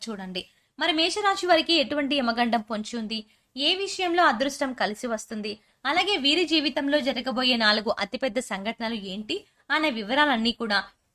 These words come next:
ఈ వీడియోలో మనం వివరంగా తెలుసుకుందాం. కానీ అంతకంటే ముందు మీరు ఇంకా మన ఛానల్ని సబ్స్క్రైబ్ చేసుకోకపోతే వెంటనే సబ్స్క్రైబ్ చేసుకుని పక్కనున్న బెల్ ఐకాన్ క్లిక్ చేసి all సెలెక్ట్ చేసుకోండి. మేము ఇలాంటి వీడియోస్ అప్‌లోడ్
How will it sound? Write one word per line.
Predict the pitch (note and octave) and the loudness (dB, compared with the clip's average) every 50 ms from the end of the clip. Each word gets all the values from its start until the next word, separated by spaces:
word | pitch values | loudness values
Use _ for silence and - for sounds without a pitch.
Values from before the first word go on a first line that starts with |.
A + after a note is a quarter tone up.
| - C4 | 0 2
ఈ | E4 F#4+ F4+ | 2 2 4
వీడియోలో | D#4+ A#3+ B3 B3+ B3 D#4 D#4+ D4+ | 2 2 2 4 4 4 4 4
మనం | B3 A3 F#3+ | 4 2 0
వివరంగా | F3+ F3+ F#3 F3+ F3+ A#3 C#4 - | 0 -2 -2 -2 -2 -2 -2 -2
తెలుసుకుందాం. | G#3+ F3+ - - - F3+ F#3 F#3 E3+ - _ _ _ _ - | -4 -4 -6 -8 -14 -12 -12 -12 -12 -12 _ _ _ _ -6
కానీ | C#4+ D#4 E4 E4+ D#4 | -4 -2 0 0 0
అంతకంటే | C#4+ C4+ F4 E4+ E4+ E4 D#4 E4+ E4 D4 | 0 0 -2 0 0 0 0 0 0 0
ముందు | D4 C#4 C#4+ F#4+ F4 | 0 0 0 0 2
మీరు | E4 D4 C4 B3+ | 2 2 2 2
ఇంకా | A#3 - D4 C#4+ | 0 0 0 0
మన | C4+ A3+ A3+ - | 0 0 -2 -4
ఛానల్ని | A#3+ G#3 G3+ G3+ G#3+ G#3 - | -4 -4 -2 -2 -4 -6 -8
సబ్స్క్రైబ్ | F#3+ - - - - A#3+ A#3 - - | -10 -12 -12 -12 -10 -10 -10 -10 -12
చేసుకోకపోతే | G3 F#3+ - - A3 G#3+ A3+ A3 B3 A#3+ - C#4+ E4+ F#4+ - - - - _ C4+ | -14 -14 -14 -16 -18 -16 -14 -12 -12 -6 -4 -4 -4 -4 -6 -12 -20 -10 _ -2
వెంటనే | C#4+ C#4+ C#4 F4 F4 G4 G4 D#4+ | 0 0 2 0 0 0 0 -2
సబ్స్క్రైబ్ | A#3+ - - - D4 D4 D4 - - | -2 -4 -4 -4 -4 -4 -4 -4 -6
చేసుకుని | C4+ C4+ - - C#4+ D4+ F4 - - | -10 -8 -8 -6 -6 -6 -4 -4 -6
పక్కనున్న | A#3+ - - D4 D4+ D4+ D4 B3+ | -6 -4 -4 -4 -4 -2 -2 0
బెల్ | A#3 A3+ A3+ A3+ | 0 0 0 0
ఐకాన్ | A3+ A#3+ A3+ A3+ | -2 -4 -6 -6
క్లిక్ | A3 F#3+ - - | -10 -14 -14 -16
చేసి | G3+ - - E4 - - - G#3+ | -14 -10 -10 -10 -10 -6 -4 -4
all | A3+ C4+ G#3+ - | -2 -2 -4 -6
సెలెక్ట్ | G#3+ F#3+ F3 - - - | -12 -12 -14 -14 -18 -20
చేసుకోండి. | F3+ - - - F#3 F#3 - - _ _ _ _ _ - | -20 -18 -16 -16 -16 -14 -14 -16 _ _ _ _ _ -4
మేము | D4 E4 E4 E4+ | -2 2 4 4
ఇలాంటి | D#4+ D#4+ E4+ G4 G4 G4+ F4+ F4+ | 6 6 4 4 4 4 4 4
వీడియోస్ | C4 D4+ D4+ D4+ - - A#3 G#3+ | 6 6 4 2 2 0 -2 -2
అప్‌లోడ్ | - - C4 C4+ C4+ | 0 2 0 0 0